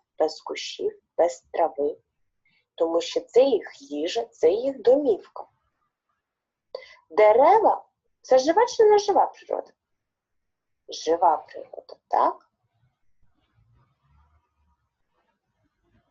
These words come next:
Наприклад, їжачок не може жити без грибочка.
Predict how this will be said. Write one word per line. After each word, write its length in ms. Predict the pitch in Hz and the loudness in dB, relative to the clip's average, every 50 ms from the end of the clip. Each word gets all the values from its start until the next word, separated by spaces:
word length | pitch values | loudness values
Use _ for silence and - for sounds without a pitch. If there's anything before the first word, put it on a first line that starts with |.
| _ _ _ _ _ - | _ _ _ _ _ -8
Наприклад, 680 | 180 185 208 214 - - 247 220 - - 190 185 180 185 | -2 -2 -2 -2 0 0 0 0 2 0 0 -2 0 0
їжачок 640 | 190 214 208 214 262 285 277 - - 247 247 - - | 0 0 2 4 2 2 2 2 2 2 2 2 -2
не 120 | 208 190 | -4 -2
може 360 | 185 185 180 180 180 - 180 | 0 0 0 0 0 -4 -8
жити 320 | 175 - 254 330 - - 175 - | -4 -2 -2 -2 -2 -4 -6 -2
без 200 | - 156 156 - | -2 -2 -2 -2
грибочка. 800 | - 151 151 151 - - - - 269 302 - - - - 302 285 | -6 -8 -8 -8 -8 -4 -2 0 0 0 -2 -8 -16 -18 -18 -18